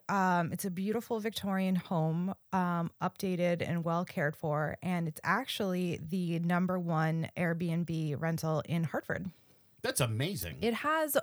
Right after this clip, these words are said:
Speaker 1: over a hundred, oh, I checked maybe two weeks ago. It was a hundred and sixty-seven five-star reviews. And you just go through all of them, and it's like,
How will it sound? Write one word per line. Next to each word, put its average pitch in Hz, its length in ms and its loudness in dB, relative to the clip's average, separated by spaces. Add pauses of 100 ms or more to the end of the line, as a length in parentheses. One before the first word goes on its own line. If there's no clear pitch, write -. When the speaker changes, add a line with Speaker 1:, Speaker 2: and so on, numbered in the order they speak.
Speaker 1:
over 220 500 4
a - 60 2
hundred, 262 480 -4
oh, 208 120 8
I 202 300 2
checked - 460 -4 (120)
maybe 190 200 -2
two - 120 -2
weeks 180 200 0
ago. 165 180 2
It 160 40 2
was 165 100 -2
a 196 60 -2
hundred 196 280 0
and 196 100 0
sixty-seven 202 800 -4
five-star 190 460 -4
reviews. 202 540 -6 (1120)
And 226 140 4
you 240 80 4
just 240 160 -2
go 240 160 6
through 233 200 0
all 285 200 6
of 240 60 2
them, 185 200 4
and 185 80 2
it's 185 180 -2
like, 180 420 0